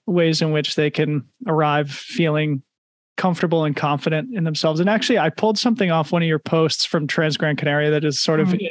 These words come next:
Speaker 1: in line with this, that I think it would be fun to just read here. And maybe you can expand on it for the audience.
Speaker 2: <laughs>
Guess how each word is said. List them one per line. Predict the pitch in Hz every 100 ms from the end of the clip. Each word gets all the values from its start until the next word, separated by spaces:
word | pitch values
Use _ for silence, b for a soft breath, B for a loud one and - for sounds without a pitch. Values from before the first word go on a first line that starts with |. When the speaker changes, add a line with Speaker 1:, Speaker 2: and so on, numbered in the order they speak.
| 175
Speaker 1:
in | 156
line | 156 147 147 160
with | 156 -
this, | 190 185 -
that | 180 160
I | - 151
think | 165 156 -
it | 196 185 220
would | 170 160
be | 160 151 226 -
fun | - - 165 160
to | 160
just | 160 -
read | 151 151
here. | 147 156 151
And | 156
maybe | 156
you | 165
can | 160 160
expand | 156 - 156 151
on | 156 165
it | 202
for | 180
the | 165
audience. | 165 165 175 226 - -
Speaker 2:
<laughs> | - 190 175